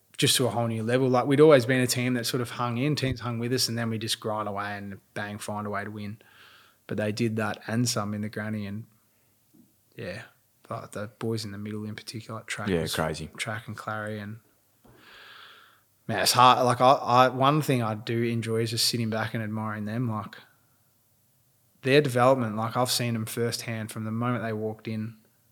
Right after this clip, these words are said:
Speaker 1: all the way to now, and, like, both of them, or there's a few of them. Like,
Speaker 2: Did you think they'd be as good as they are?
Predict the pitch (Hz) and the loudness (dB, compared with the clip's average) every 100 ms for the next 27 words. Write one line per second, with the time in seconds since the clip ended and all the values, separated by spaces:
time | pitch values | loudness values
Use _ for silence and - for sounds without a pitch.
0 | _ - 123 120 117 110 110 110 107 110 | _ -6 -2 0 0 -2 -2 -6 -8 -8
1 | 101 113 113 - 117 127 120 110 107 117 | -6 -6 -8 -6 -2 -2 -4 -8 -8 -10
2 | - 131 165 453 208 180 160 151 143 156 | 0 6 8 8 6 4 4 2 4 4
3 | 123 104 104 107 120 117 113 135 113 113 | 2 -4 -6 0 4 6 6 6 6 6
4 | 107 110 104 104 101 - - 95 143 247 | 4 4 4 4 2 -2 0 4 4 2